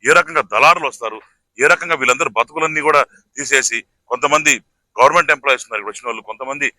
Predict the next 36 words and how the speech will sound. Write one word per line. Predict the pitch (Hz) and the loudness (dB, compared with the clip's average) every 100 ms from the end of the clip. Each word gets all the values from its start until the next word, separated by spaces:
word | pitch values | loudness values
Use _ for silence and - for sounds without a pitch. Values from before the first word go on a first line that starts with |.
| _ _ - | _ _ -2
ఆ, | 104 | 0
కాంట్రాక్ట్ | 101 117 139 156 131 | 2 2 4 2 0
ఎంప్లాయీస్ | 123 123 120 | 0 -2 -2
ఉన్నారు, | 110 101 101 _ _ | -4 -8 -8 _ _
వీళ్ళందరి | 127 131 190 214 | -2 0 0 0
బతుకులు | 147 185 180 | 0 0 -2
ఏం | 190 | 2
కావాలి? | 185 101 - _ _ _ _ _ _ _ 127 | 2 2 -4 _ _ _ _ _ _ _ -2
దీన్ని | 185 214 214 | 2 4 4
కూడా | 202 214 | 6 6
ఒక | 196 | 4
రాజకీయంగా | 131 117 156 160 165 165 156 | 2 2 2 0 -6 -2 -2
చేసుకొని | 131 131 - 143 | -2 -6 -6 0
ఏదో | 127 165 | 2 4
రకంగా | 165 151 143 | 2 0 -2
లబ్ధి | 131 - 127 | -2 -2 -8
పొందాలి. | 110 101 95 90 _ _ _ _ _ | -8 -4 -4 -6 _ _ _ _ _
ఇప్పటికే | _ - 185 196 160 | _ 0 2 2 0
చూస్తే | 175 165 147 160 - _ _ | -4 2 2 2 -4 _ _
వెస్ట్ | 123 139 | -8 -6
ఈస్ట్ | 190 - | -4 0
గోదావరిలో | 143 139 135 127 123 | 2 4 4 2 -2
ఒక, | 113 113 107 | -4 -4 0
ఒక, | 101 95 90 90 90 | 0 0 -6 -8 -8
ఒక | 92 90 87 90 - 98 | -6 -6 -6 -8 -10 -8
ఎంపీ | 120 160 | -4 -2
ఉన్నాడు, | 131 101 - _ _ _ _ _ _ 98 | 0 -2 -4 _ _ _ _ _ _ 0
ఆయన | 139 165 156 | 2 4 2
రెండు | 110 135 170 | 0 -6 -2
వేల | 190 175 | 2 4
ఐదు | 156 143 | 4 2
వందల | 127 107 | -4 -10
కోట్లు | - 135 131 | -10 -12 -14
స్కామ్, | _ 90 - _ _ _ _ _ _ _ | _ -18 -18 _ _ _ _ _ _ _
సీడ్ | - 143 | 0 0
స్కామ్. | 139 - | 0 -6